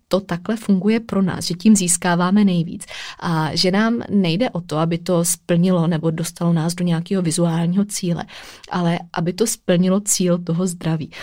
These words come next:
A jakmile máme splněný cíl zdraví, který zase samozřejmě bude dynamickou proměnou, tak, eh, potom už ty ostatní věci s tím půjdou ruku v ruce. Takže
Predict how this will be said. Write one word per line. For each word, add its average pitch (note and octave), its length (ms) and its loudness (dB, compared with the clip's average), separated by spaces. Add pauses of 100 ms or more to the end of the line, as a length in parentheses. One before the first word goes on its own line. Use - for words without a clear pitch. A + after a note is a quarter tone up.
(180)
A - 40 -4
jakmile G3 360 6
máme F#3+ 260 8
splněný F#3+ 460 2
cíl A3 260 2
zdraví, F3 440 0
který D#3+ 320 -2 (180)
zase E3 220 -4
samozřejmě F3 440 0
bude F3+ 200 2
dynamickou E3+ 600 2
proměnou, F3 540 2 (380)
tak, F#3 160 -2 (100)
eh, F3+ 60 -2 (140)
potom E3+ 320 0
už G#3 160 -2
ty G#3+ 120 -4
ostatní G3+ 480 0
věci G#3 240 -2
s - 60 -4
tím A3+ 220 2
půjdou F#3+ 400 2
ruku F3+ 240 -2
v F3 80 -8
ruce. E3 300 -4 (420)
Takže F3+ 380 0